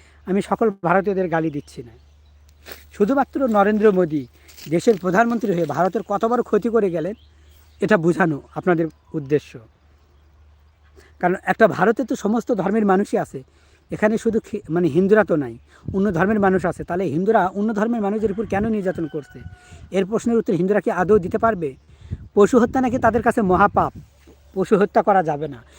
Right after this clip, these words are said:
তো তাহলে মানুষকে হত্যা করে সেটা কি তাদের কাছে নেকি পণ্য?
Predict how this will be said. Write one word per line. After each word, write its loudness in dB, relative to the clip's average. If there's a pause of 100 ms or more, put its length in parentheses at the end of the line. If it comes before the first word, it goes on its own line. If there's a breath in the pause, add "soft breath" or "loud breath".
(180 soft breath)
তো -6
তাহলে 0
মানুষকে 2
হত্যা 0
করে 0
সেটা -4
কি -6 (320 loud breath)
তাদের -4
কাছে -2
নেকি 0
পণ্য? -4